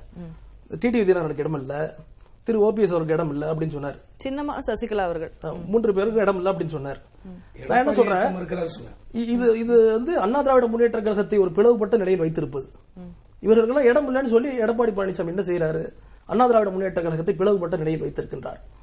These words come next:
Speaker 2: அண்ணா திராவிட முன-, முன்னேற்ற கழகத்தை ஒன்றுபடாமல் வைத்திருப்பது மூலமாக யாருக்கு? திமுகவுக்கு தான் சாதகமா
Speaker 1: இல்லைங்க,
Speaker 2: செயல்படுறாங்க.
Speaker 1: பொதுக்குழு உறுப்பினர்கள் வந்து ரெண்டாயிரத்தி நானூத்தி ஐம்பது பேரு எடப்பாடி பழனிசாமிக்கு ஆதரவு தெரிவிக்கிறாங்க.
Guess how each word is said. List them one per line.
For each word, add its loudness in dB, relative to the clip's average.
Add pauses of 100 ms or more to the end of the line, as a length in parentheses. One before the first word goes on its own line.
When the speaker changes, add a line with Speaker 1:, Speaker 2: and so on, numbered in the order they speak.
(400)
Speaker 2:
அண்ணா 0
திராவிட 4
முன-, 0
முன்னேற்ற -2
கழகத்தை -2
ஒன்றுபடாமல் 0
வைத்திருப்பது -2
மூலமாக -6 (340)
யாருக்கு? 2
திமுகவுக்கு 4
தான் -4
சாதகமா 2
Speaker 1:
இல்லைங்க, 0
Speaker 2:
செயல்படுறாங்க. 0 (160)
Speaker 1:
பொதுக்குழு 2
உறுப்பினர்கள் -2
வந்து -2
ரெண்டாயிரத்தி 0 (260)
நானூத்தி -4
ஐம்பது -4
பேரு 0 (480)
எடப்பாடி 0
பழனிசாமிக்கு -6
ஆதரவு 2
தெரிவிக்கிறாங்க. -6